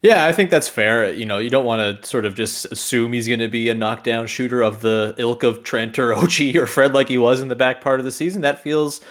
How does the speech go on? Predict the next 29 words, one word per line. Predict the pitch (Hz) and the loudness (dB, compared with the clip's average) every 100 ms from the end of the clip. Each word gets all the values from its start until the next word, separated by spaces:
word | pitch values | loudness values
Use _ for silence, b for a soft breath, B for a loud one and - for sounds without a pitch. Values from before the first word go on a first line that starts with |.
| B B - | B B -4
like | 120 131 | -4 -4
a | |
little | 113 101 107 | -6 -6 -4
bit | 113 | -2
of | 117 | -2
an | 120 | -2
unfair | 127 123 135 135 | -6 -4 -4 -4
set | - 143 | -4 -4
of | |
expectations | 151 - 170 170 220 196 113 104 | -4 -4 -6 -2 -4 -2 -8 -10
for | - 104 | -10 -10
a | 98 | -10
dude | 101 98 98 | -10 -12 -14
who | - 104 98 - | -14 -12 -12 -12
is | 101 95 | -12 -10
still | - 104 104 101 - | -8 -4 -4 -6 -8
very | 110 98 104 | -8 -6 -4
raw | 107 160 190 | 2 4 6
and, | 156 120 | 6 2
and | 104 104 | -4 -4
figuring | 113 107 | -4 -4
things | 104 104 123 | -6 -2 0
out. | 139 | 0
But | - 180 | 2 2
yeah, | 196 117 135 123 - | 4 2 0 -2 -2
I, | |
I | 185 | -2
think | 226 220 - b b b b b _ - | 0 -2 -4 b b b b b _ -2
I'm | 185 190 175 | -2 -2 -6